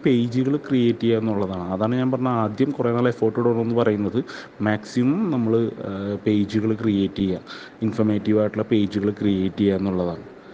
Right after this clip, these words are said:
എന്നിട്ട് അതിൽ നമ്മൾ എസ് ഇ ഒ ബേസ് ചെയ്തിട്ട് വേണം കണ്ടന്റുകൾ ക്രിയേറ്റ് ചെയ്യാൻ. പേജ് ഇൻഫർമേഷൻ ഉണ്ടാക്കുമ്പോൾ അത് ആ ഒരു രീതിയിൽ ഉണ്ടാക്കണം. എസ് ഇ ഒ ഒക്കെ ബേസ് ചെയ്തിട്ട് വേണം ഓരോ പോസ്റ്റൽ കോഡുകൾ നമ്മൾ ആഡ് ചെയ്യാനും അത് അതിന് വേണ്ടിയിട്ട് പേജ് ക്രിയേറ്റ് ചെയ്യാനൊക്കെ.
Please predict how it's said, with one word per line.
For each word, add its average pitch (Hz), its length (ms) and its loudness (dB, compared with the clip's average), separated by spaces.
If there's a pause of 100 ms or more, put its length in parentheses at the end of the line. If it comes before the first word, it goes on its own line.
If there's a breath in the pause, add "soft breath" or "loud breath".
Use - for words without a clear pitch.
(380 loud breath)
എന്നിട്ട് 127 240 2
അതിൽ 156 360 2
നമ്മൾ 143 240 2
എസ് 135 360 2
ഇ - 20 6
ഒ 139 100 4
ബേസ് 131 260 2
ചെയ്തിട്ട് 117 280 -2
വേണം 123 400 0
കണ്ടന്റുകൾ 107 400 0
ക്രിയേറ്റ് 101 400 2
ചെയ്യാൻ. 92 180 0
പേജ് 104 300 2
ഇൻഫർമേഷൻ 113 440 0
ഉണ്ടാക്കുമ്പോൾ 135 520 0
അത് 131 200 -2 (120)
ആ 123 180 2
ഒരു 131 140 2
രീതിയിൽ 117 360 2
ഉണ്ടാക്കണം. 95 420 0 (480 loud breath)
എസ് 117 340 0
ഇ 123 40 6
ഒ 123 120 6
ഒക്കെ 117 160 -2
ബേസ് 117 220 2
ചെയ്തിട്ട് 113 260 0
വേണം 113 420 2
ഓരോ 110 460 2
പോസ്റ്റൽ 110 280 0
കോഡുകൾ 107 440 2
നമ്മൾ 107 240 -2
ആഡ് 95 300 0
ചെയ്യാനും 104 420 0
അത് 104 160 0
അതിന് 104 260 0
വേണ്ടിയിട്ട് 98 300 -2
പേജ് 101 240 2
ക്രിയേറ്റ് 95 320 0
ചെയ്യാനൊക്കെ. 90 520 -6